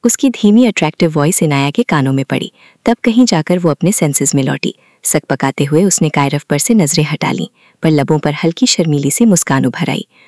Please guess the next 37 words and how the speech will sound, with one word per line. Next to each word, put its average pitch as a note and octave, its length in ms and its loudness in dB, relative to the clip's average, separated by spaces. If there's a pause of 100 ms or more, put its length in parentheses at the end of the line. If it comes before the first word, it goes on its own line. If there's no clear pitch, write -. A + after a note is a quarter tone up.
जिसने D3 300 0
उसके C3+ 220 -2
look C3+ 180 0
को A#3+ 120 2
complete E3 420 -2
कर - 220 -4
दिया। - 180 -6 (680)
"Sorry B3 340 2
जान, G3 300 0 (260)
मैंने A#3 180 4
promise G3+ 380 0
किया F3 220 0
था A3 120 -6
पर G#3 140 0
तुम्हें F#3+ 260 0
pick - 220 -2
करने D3 240 0
नहीं C#3+ 240 0
आ C3 60 0
सका।" - 300 -4 (680)
"It's - 200 -2
okay, A#3 260 -2 (360)
I A#3+ 100 4
know C#4+ 180 2
आप A3+ 160 0
मेरे G3 180 4
welcome D#3+ 340 0
की F3+ 120 0
preparation D3+ 520 0
में D#3 140 2
busy C3 260 0 (100)
थे," - 100 -10 (320)
इनाया C#3 300 2
ने F#3 120 2
कीरे C#3+ 280 0
से - 140 -2
कहा। - 260 -4